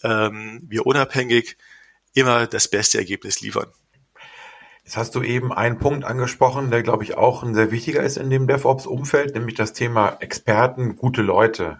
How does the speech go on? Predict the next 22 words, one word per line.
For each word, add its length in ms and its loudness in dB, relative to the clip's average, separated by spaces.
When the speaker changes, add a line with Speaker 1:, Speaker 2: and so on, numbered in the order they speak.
Speaker 2:
Ähm, 560 -2
und 260 -10
jetzt 120 -8
hast 180 -4
du 80 -4
eben 200 -2
natürlich 320 0
auch 140 4
gesagt, 380 2
Mensch, 240 -2
ihr 120 -2
habt 200 -4
immer 180 -2
die 120 -4
guten 260 -10
Leute 320 2
da, 400 4
äh, 240 0
immer 180 2
die 140 -2
Experten 560 0
und 180 -2